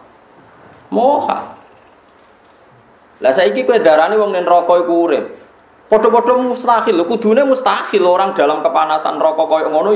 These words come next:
ijek. Saiki nyatane urip. Mergo kekuasaane Allah. Bener Sayyidina Ali. Kowe saiki melarat utang akeh tetep guyu. Innallaha ala kulli syai'in qadir. Tukaran terus mbek bojo ya ora pegatan, inna wa ala kulli syai'in. Lho, saiki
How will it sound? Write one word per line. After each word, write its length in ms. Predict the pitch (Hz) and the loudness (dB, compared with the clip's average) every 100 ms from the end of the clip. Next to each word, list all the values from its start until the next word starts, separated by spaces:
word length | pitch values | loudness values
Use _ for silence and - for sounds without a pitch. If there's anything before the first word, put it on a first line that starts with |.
| 170 | 0
ijek. 180 | 196 254 - - - - - - - - - - - - - - - - | 0 0 -6 -16 -20 -20 -20 -20 -20 -20 -20 -20 -20 -20 -20 -20 -20 -4
Saiki 320 | 233 240 277 | -2 0 2
nyatane 400 | 269 254 247 254 | 2 2 0 -2
urip. 360 | 247 254 208 - - - 190 | -2 -2 -4 -8 -16 -12 -2
Mergo 260 | 208 262 262 | 2 4 2
kekuasaane 640 | - 226 214 220 202 202 | 2 0 0 -4 -4 -2
Allah. 300 | 196 190 180 | -2 0 -2
Bener 240 | 214 254 254 | -2 -2 -2
Sayyidina 560 | 240 254 254 247 254 | -2 0 0 0 -2
Ali. 160 | 180 113 - - - - - - | -2 -6 -10 -18 -20 -20 -20 -4
Kowe 100 | 240 | -2
saiki 240 | 233 208 | -2 -2
melarat 400 | 220 202 180 220 | 0 2 4 2
utang 320 | 196 180 175 170 | 0 -2 -2 -2
akeh 320 | 170 170 185 | -2 -4 -6
tetep 240 | 147 135 113 | -6 -8 -4
guyu. 500 | 131 131 113 104 - | -2 -2 -4 -6 -6
Innallaha 500 | 113 110 107 131 127 | -2 0 2 2 2
ala 80 | 110 110 | 0 -2
kulli 180 | 127 120 | -6 -2
syai'in 480 | 123 123 135 - - - - 202 | 0 0 -2 -4 -8 -14 -10 -10
qadir. 520 | 196 - - - - - 180 | -8 -12 -14 -16 -20 -4 -2
Tukaran 400 | 185 190 190 208 | 2 2 2 0
terus 160 | 202 | -2
mbek 160 | 165 160 | -4 0
bojo 240 | 147 - | 0 2
ya 160 | 170 147 | 2 2
ora 160 | 139 135 | 0 -2
pegatan, 480 | 135 127 123 127 120 | 0 2 2 2 2
inna 160 | 120 131 | 2 4
wa 240 | 135 139 | 4 4
ala 160 | 131 135 | 2 -2
kulli 160 | 131 | -4
syai'in. 480 | 139 139 139 175 220 - - - - - - | 0 2 2 0 -4 -10 -14 -14 -18 -12 0
Lho, 160 | 160 | 2
saiki 320 | 202 214 226 | 4 2 0